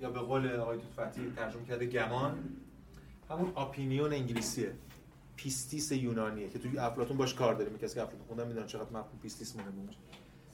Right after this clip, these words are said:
منظور اینه که عقیده عمومی، عقیده عرفی، گمان، هر چی که هست. یک راه الفیاس،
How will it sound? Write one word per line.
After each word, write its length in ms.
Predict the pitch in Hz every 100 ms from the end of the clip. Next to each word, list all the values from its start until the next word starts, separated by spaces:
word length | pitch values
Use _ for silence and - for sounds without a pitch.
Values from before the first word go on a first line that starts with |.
| - - - - 151
منظور 340 | 165 180 233
اینه 140 | 233
که 360 | 220 214 220 214 - - - - - - - -
عقیده 440 | 165 170 170 185
عمومی، 480 | 196 151 143 135 - - - - - - - - - - - - - - - 185 - -
عقیده 400 | 131 139 135 156
عرفی، 520 | 147 117 - 117 98 -
گمان، 500 | 139 127 139 127 113 110 - - - - - - - - - - -
هر 160 | 123
چی 120 | 120 113
که 120 | 104
هست. 200 | 92 - - - - - - - - - - - - - - - - -
یک 280 | 165 226 214
راه 360 | 180 220 220 180 220 214 220 190 - - - - -
الفیاس، 1080 | 143 143 139 135 127 120 120 - - - -